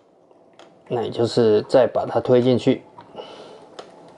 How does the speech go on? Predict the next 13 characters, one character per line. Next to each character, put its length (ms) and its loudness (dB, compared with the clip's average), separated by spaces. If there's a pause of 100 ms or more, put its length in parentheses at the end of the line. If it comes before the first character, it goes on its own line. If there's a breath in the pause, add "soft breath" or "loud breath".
(2500)
好， 240 -2 (160)
就 140 2
可 80 6
以 80 6
换 200 2
成 400 0 (640 soft breath)
咬 220 4
牙 160 4
裂 200 4
齿 200 -8
的 120 -6
这 240 2
个 320 -2